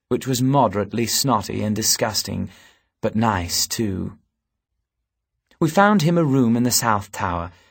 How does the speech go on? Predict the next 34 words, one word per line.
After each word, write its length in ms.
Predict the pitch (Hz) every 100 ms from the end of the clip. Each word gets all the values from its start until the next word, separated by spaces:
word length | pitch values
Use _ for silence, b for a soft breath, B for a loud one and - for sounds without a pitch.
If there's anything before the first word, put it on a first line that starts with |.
| b b
and 100 | 127
he 140 | 160
said 400 | - 156 151 131
could 180 | - 147
he 140 | 151
possibly 640 | 151 - 151 - 127 139 135
have 240 | 135 135
a 140 | 123 135
garden 280 | 123 123 120
allotment 580 | 110 101 - 110 90 - b
rather 240 | 120 110 110
than 160 | 117
a 60 | 120 -
hot 220 | 120 -
tub, 280 | - 92 - b b b b
and 180 | 127 123
the 140 | 120
exec 420 | 113 123 127 - -
said 300 | - 110 104
yes, 480 | 110 92 87 - b b _ -
and 80 | 127
he 160 | 127 156
said 320 | - 131 120
he'd 340 | - 156 131
be 160 | 123 131
glad 420 | 113 131 127 113
to 120 | - 120
work 360 | 123 107 -
the 120 | 135
rest 340 | 120 139 - -
of 120 | 107
the 120 | 113 110
garden 320 | 101 110 104
too, 400 | - 151 117